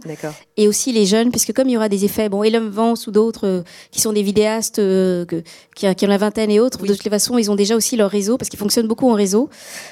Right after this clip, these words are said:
Speaker 2: Euh, et on va faire aussi intervenir des, euh, euh, des, des graphistes. On espère créer un jeu vidéo.
Speaker 1: D'accord,
Speaker 2: Mais bon,
Speaker 1: super.
Speaker 2: ça c'est vraiment, on est dans les prémices, mais
Speaker 1: Oui.
Speaker 2: créer un jeu vidéo qui peut-être va être l'équivalent de Fortnite. Euh,
Speaker 1: Exactement.
Speaker 2: <laughs> euh, qui, euh, sait-on jamais, mais donc voilà, pour, euh,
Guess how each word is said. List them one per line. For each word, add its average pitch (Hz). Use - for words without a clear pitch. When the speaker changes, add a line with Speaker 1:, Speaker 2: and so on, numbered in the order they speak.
Speaker 2:
Euh, 202
et 202
on 196
va 208
faire 240
aussi 226
intervenir 220
des, 196
euh, 185
euh, 196
des, 196
des 202
graphistes. 208
On 214
espère 220
créer 233
un 214
jeu 196
vidéo. 202
Speaker 1:
D'accord, 190
Speaker 2:
Mais 196
bon, 202
Speaker 1:
super. -
Speaker 2:
ça 220
c'est 208
vraiment, 208
on 214
est 196
dans 185
les 196
prémices, 214
mais 190
Speaker 1:
Oui. 180
Speaker 2:
créer 233
un 220
jeu 208
vidéo 208
qui 320
peut-être 294
va 220
être 269
l'équivalent 220
de 208
Fortnite. 220
Euh, 202
Speaker 1:
Exactement. 175
Speaker 2:
<laughs> -
euh, 208
qui, 214
euh, 196
sait-on 240
jamais, 233
mais 262
donc 214
voilà, 226
pour, 208
euh, 190